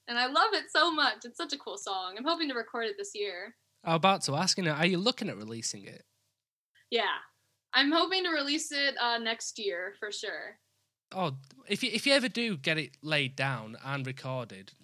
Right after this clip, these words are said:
Speaker 2: send it my way and I'll, I'll happily review it for you. I mean, I was just saying just before the podcast started, you know, I've got a, I've got a review for Ruby already ready to go. I just wanted to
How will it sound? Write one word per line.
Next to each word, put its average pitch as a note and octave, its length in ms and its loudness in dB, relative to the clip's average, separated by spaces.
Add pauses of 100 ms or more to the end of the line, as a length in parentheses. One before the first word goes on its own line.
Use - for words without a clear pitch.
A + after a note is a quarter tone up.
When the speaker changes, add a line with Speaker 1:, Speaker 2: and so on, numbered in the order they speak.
Speaker 2:
send A#3 380 2
it G3+ 120 -6
my D#3 180 -2
way C3+ 240 -4
and A#2 100 -8
I'll, A2+ 200 -10 (520)
I'll D3+ 100 -4
happily A3+ 340 0
review C3 340 -4
it C3 140 -8
for B2+ 100 -16
you. A2 120 -12
I A2+ 40 -10
mean, B2 320 -8
I C#3+ 140 -4
was C3+ 120 -4
just C3+ 200 0
saying C#3 240 0
just C3+ 180 -10
before C3 320 -6
the A2 80 -12
podcast - 360 -10
started, C#3 680 -2 (160)
you D3+ 160 -10
know, A2+ 120 -6
I've C3+ 240 -2
got E3 220 -2
a, C3 240 0 (400)
I've F3 120 2
got A3+ 120 6
a A3 40 4
review D#3+ 340 4
for C3+ 140 -4
Ruby A#2+ 680 0
already C3 500 0 (100)
ready D#3 220 6
to C3+ 160 4
go. C3 200 0
I A2 80 -2
just C3 160 -4
wanted E3+ 260 0
to B2+ 300 2